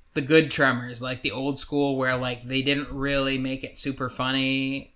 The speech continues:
like the new ones are. Like, the new ones are funny and good, they're campy, but the old ones were, like, somewhat serious.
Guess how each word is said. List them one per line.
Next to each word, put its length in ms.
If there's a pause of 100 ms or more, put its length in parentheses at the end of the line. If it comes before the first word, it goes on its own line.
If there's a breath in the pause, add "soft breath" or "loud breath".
like 300
the 80
new 200
ones 320
are. 300
Like, 280
the 100
new 120
ones 200
are 100
funny 420
and 160
good, 320
they're 140
campy, 720 (260 loud breath)
but 140
the 80
old 260
ones 220
were, 100
like, 200
somewhat 400
serious. 720